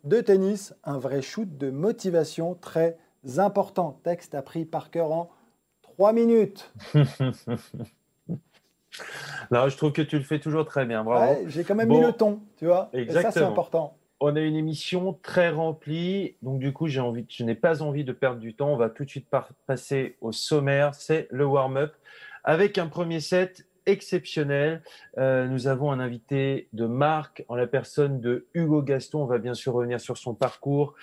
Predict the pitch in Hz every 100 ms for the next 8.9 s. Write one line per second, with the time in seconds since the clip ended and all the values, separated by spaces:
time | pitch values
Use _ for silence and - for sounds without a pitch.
0 | - - - - 123 - 127 117 139 180
1 | - - 151 - 123 117 110 110 - -
2 | 107 - 107 98 98 98 95 113 135 -
3 | - - - - 120 110 131 123 139 139
4 | - 165 - 139 131 151 143 151 147 139
5 | 123 220 196 120 95 - _ - 127 110
6 | 110 - 147 139 139 - 143 139 131 117
7 | 110 - 139 - 131 131 123 - 127 107
8 | 101 - 107 101 127 160 143 147 131